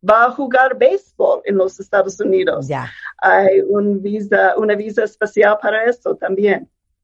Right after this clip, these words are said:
Speaker 2: Ok, ahora, tenemos que hablar de algo espantoso, Daria.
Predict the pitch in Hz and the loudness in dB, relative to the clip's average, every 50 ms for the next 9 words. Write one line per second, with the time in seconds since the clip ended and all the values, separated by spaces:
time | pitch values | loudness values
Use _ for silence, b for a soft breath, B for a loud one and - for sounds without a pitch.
0 | _ _ _ _ - 190 185 - 180 143 135 127 - _ - 165 170 175 165 147 | _ _ _ _ 0 0 0 0 -2 -2 -2 -6 -4 _ 0 2 2 2 0 -2
1 | 127 107 - _ _ _ _ _ _ _ _ 214 196 202 226 240 262 269 247 - | -4 -8 -10 _ _ _ _ _ _ _ _ -4 -2 -2 -2 -4 -4 -6 -6 -4
2 | 220 190 180 185 196 196 202 180 175 170 175 180 170 180 202 - - _ _ - | -4 -4 0 0 0 0 0 -2 0 0 0 0 -2 -2 -2 -4 -4 _ _ -2
3 | 220 214 - - - - - - 185 180 175 170 160 - 185 180 - - - 135 | 0 0 -2 -6 -10 -4 -2 -2 0 0 -2 -6 -4 -4 -4 -4 -4 -4 -8 -8
4 | 120 117 101 113 95 - - - | -6 -8 -10 -10 -14 -16 -20 -20